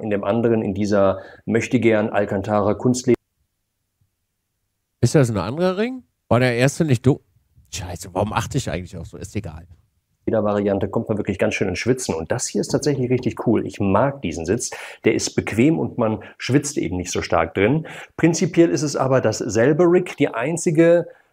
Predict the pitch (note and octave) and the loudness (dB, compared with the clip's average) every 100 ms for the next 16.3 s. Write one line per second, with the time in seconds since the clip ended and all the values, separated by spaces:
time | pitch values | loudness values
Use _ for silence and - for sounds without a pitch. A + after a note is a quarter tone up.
0 | _ C3 B2+ - E3 E3 D3+ - C#3 C3+ | _ 2 2 2 2 2 0 -2 -4 -4
1 | C#3+ - C#3 C#3 B2 C#3+ A#2 G#2+ G#2 - | -4 0 2 4 2 2 0 0 -2 -2
2 | A#2+ A#2+ B2 G#2 - G2+ G2+ A2 C3 A2 | -2 2 0 0 -2 -2 2 2 2 2
3 | A2+ B2 - B2+ A#2+ A#2 - - _ G#2 | 2 0 0 2 2 0 -4 -20 _ 0
4 | G2 - F#2+ F2+ - - - - _ - | 0 2 2 2 0 -4 -6 -12 _ -20
5 | - - C3 C#3+ - G#2+ G#2 G#2+ A#2+ F2+ | -10 2 2 2 -4 -4 -2 0 0 -2
6 | D#2 - A2 B2+ D#3+ G2 F2+ A2 - A#2 | -4 -2 0 4 4 2 0 -4 -4 -2
7 | G#2 C3+ C#3 C#3 B2+ - - A#2+ G#2+ A#2 | -2 -2 0 0 2 -2 0 0 2 2
8 | C3+ B2 G#2+ D3+ D3 C#3 B2 - A#2 C3+ | 2 2 2 0 2 2 2 2 0 0
9 | C3+ G2 F#2 F2 F2 E2+ F2 - - C#3 | 0 0 0 -2 -2 0 0 0 -2 0
10 | - G#2 G#2+ A#2+ - A#2 A#2+ G#2+ A2 - | 0 0 2 0 0 0 0 0 -2 2
11 | G#2+ G#2 - A2 G#2 - G#2 G2 F#2+ F#2 | 0 2 0 2 0 2 0 2 0 -2
12 | - - - G2+ G#2 B2 A2+ - G#2+ F#2 | -8 -20 -2 2 4 4 0 -2 2 4
13 | F#2+ F#2+ - - A#2 - - - G#2+ F2+ | 4 0 -4 -4 -2 0 0 2 2 2
14 | F2+ E2 E2 E2+ A#2+ A#2+ A#2+ B2 - A#2+ | 0 -2 0 2 0 0 0 0 2 2
15 | A2+ G#2+ G#2+ A2 C3 - G2+ F#2 E2+ - | 2 2 2 2 0 -2 -2 -2 -2 2
16 | D#3+ G3 | 4 4